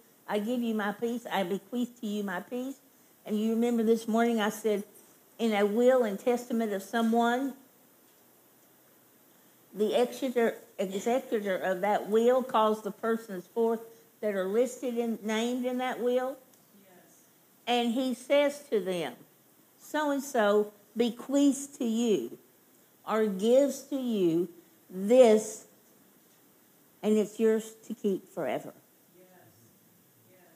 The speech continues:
Speaker 2: Yes.
Speaker 1: So Jesus is saying to us, right here, he's saying to us,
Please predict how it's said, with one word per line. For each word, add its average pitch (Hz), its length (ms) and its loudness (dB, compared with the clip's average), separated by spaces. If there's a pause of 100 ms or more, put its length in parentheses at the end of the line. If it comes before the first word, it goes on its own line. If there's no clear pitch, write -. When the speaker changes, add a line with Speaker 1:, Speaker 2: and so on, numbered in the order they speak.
(320)
Speaker 2:
Yes. - 100 -20
Speaker 1:
So 226 180 -2
Jesus 285 640 -2
is 208 140 -6
saying 269 560 -6
to 262 220 -2
us, 147 240 -2 (560)
right 277 240 0
here, 220 320 -4 (560)
he's 214 200 -2
saying 254 360 -4
to 240 300 -2
us, 147 180 -4